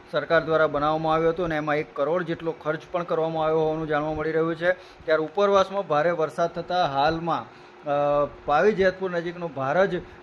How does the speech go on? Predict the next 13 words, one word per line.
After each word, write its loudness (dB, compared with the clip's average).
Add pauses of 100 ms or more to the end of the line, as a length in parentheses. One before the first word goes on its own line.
(100)
બ્રિજની 0
સાઈડમાં -2
બનાવવામાં -2
આવેલું -2
ડાયવર્ઝન -2 (340)
વાહનો 2
માટે 0
હાલ 0
પૂરતું -8
બંધ -4
કરવામાં -4
આવ્યું -2
છે, -2